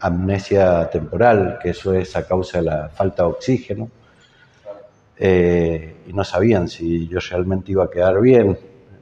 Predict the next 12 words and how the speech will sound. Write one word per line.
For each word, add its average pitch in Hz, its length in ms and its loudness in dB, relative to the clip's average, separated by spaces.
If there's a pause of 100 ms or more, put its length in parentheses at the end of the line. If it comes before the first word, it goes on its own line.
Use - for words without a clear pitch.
eh, 82 500 -16 (280)
y 98 60 -16
bueno, 98 220 0 (680)
eh, 78 360 -2 (540)
después - 300 -2
de 95 60 4
esos 95 180 -6
cuatro 95 380 0
días 104 200 4
ya 98 80 2
empecé 92 460 -4
a, 82 520 -2